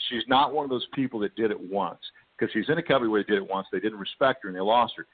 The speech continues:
And as a company, when they don't respect people, you start to lose these people because you don't wanna, uh, protect their check and their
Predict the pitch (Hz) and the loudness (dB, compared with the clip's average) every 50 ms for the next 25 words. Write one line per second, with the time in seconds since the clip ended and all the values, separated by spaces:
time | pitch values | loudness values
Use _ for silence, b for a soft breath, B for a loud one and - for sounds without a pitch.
0 | b b b _ - 98 98 - - - - 131 127 127 - 113 107 107 101 101 | b b b _ -8 -8 -8 -8 -8 -4 -2 -2 0 0 -2 -4 -6 -6 -8 -8
1 | 104 107 104 98 98 95 95 135 151 175 - 139 - - - - 104 92 - _ | -8 -8 -6 -6 -4 -2 0 2 2 2 0 -2 -6 -4 -2 0 0 0 -2 _
2 | 113 104 95 98 98 92 - - 113 107 - - 101 107 123 147 175 185 - 120 | -8 -6 -6 -6 -8 -6 -4 -4 -4 -2 -4 -6 -4 -2 0 2 2 0 0 -2
3 | 113 98 95 - - 113 107 104 - _ - - 117 107 92 - 117 113 110 - | -4 -4 -4 -4 -4 -4 -4 -4 -6 _ -10 -6 -6 -6 -4 -2 -4 -4 -2 -2
4 | 101 98 92 85 - _ _ - - 98 95 - - - 123 - - 139 127 - | -4 -4 -4 -6 -10 _ _ -10 -8 -8 -8 -8 -10 -10 -4 0 2 2 2 2
5 | - 101 - - - - 175 147 110 110 - 104 98 98 95 98 95 98 | -2 -6 -6 -4 -2 2 4 4 4 2 0 -2 -6 -4 -6 -6 -6 -10